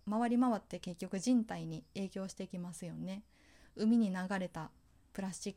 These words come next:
クってちょっとずつ細かくなってマイクロプラスチックになって、魚が食べたのを人間が食べて、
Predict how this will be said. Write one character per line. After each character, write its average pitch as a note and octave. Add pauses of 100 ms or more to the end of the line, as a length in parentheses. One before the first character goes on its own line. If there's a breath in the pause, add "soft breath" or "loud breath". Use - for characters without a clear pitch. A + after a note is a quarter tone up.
ク E3+
っ -
て -
ち -
ょ -
っ F#3+
と G3
ず G#3
つ F#3
細 F#3+
か F#3+
く -
な D#3+
っ D#3
て -
マ F3+
イ F3
ク F3+
ロ F3
プ F3+
ラ F3+
ス D#3
チ -
ッ -
ク -
に D#3+
な D#3+
っ D#3+
て、 -
魚 F3+
が F#3
食 E3+
べ G#3+
た A3
の F#3+
を A#3+
人 E3+
間 E3+
が F3+
食 E3
べ F3
て、 -